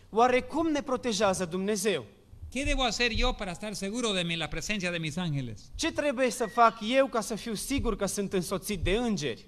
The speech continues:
Speaker 2: Bueno, me di cuenta que una de las cosas es una característica de entregarse para proteger a otros.
Speaker 1: Ei bine, unul dintre lucrurile care trebuie să le facem,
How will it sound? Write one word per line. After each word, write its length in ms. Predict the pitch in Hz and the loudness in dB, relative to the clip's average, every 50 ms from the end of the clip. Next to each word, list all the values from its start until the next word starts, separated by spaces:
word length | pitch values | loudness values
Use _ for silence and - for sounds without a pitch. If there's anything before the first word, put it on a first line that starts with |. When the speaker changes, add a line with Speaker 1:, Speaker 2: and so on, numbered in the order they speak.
| - - | -18 -14
Speaker 2:
Bueno, 220 | - 151 160 180 175 | -10 -8 -6 -4 -4
me 120 | 170 165 | -2 -2
di 100 | 180 196 | -2 -4
cuenta 340 | 190 202 214 214 170 214 196 | -2 -2 -4 -2 -2 -2 -4
que 140 | - 175 180 | -2 -2 -2
una 200 | 196 202 202 202 | -2 -2 -2 -2
de 80 | 196 | -4
las 160 | 180 170 151 | -4 -4 -6
cosas 300 | - 196 202 196 208 185 | -6 -6 -6 -4 -4 -4
es 120 | 190 190 160 185 170 170 | -4 -6 -6 -8 -8 -6
una 160 | 180 190 185 | -6 -6 -6
característica 840 | - 180 170 165 - - 170 190 226 208 - - 175 - 175 165 165 | -6 -6 -6 -6 -6 -6 -4 -4 -4 -4 -4 -6 -6 -4 -4 -4 -4
de 240 | 156 160 156 151 - - - - - - - - | -4 -4 -6 -6 -8 -14 -20 -20 -20 -20 -20 -12
entregarse 800 | - 143 139 - 165 160 160 185 214 226 202 - - 165 151 151 - - - - | -10 -8 -8 -6 -4 -4 -2 0 0 0 0 0 0 -2 -2 -4 -8 -12 -18 -16
para 160 | - 151 151 147 | -12 -10 -10 -8
proteger 400 | 156 156 156 - 151 165 180 175 | -8 -8 -6 -4 -4 -4 -2 -2
a 60 | 175 | -4
otros. 420 | 196 196 - 127 113 - - - - | -6 -6 -8 -12 -12 -12 -12 -6 0
Speaker 1:
Ei 120 | 196 214 | 0 2
bine, 300 | 202 - 247 247 233 233 - | 2 2 -2 -2 -2 -2 0
unul 260 | 214 247 269 262 240 | 0 0 2 2 2
dintre 240 | 202 220 202 - 196 | 0 -2 -2 -2 -2
lucrurile 500 | 202 226 247 - 247 226 214 208 202 196 | 0 0 0 0 0 -2 -2 -2 -2 -4
care 220 | 185 196 190 185 180 | 0 0 0 0 0
trebuie 260 | - 220 233 226 208 | -2 -4 -4 -4 -4
să 120 | - 214 | -4 -4
le 80 | 196 180 | -6 -6
facem, 500 | - - 220 226 220 - 233 233 226 | 2 4 4 4 4 2 -2 -4 -4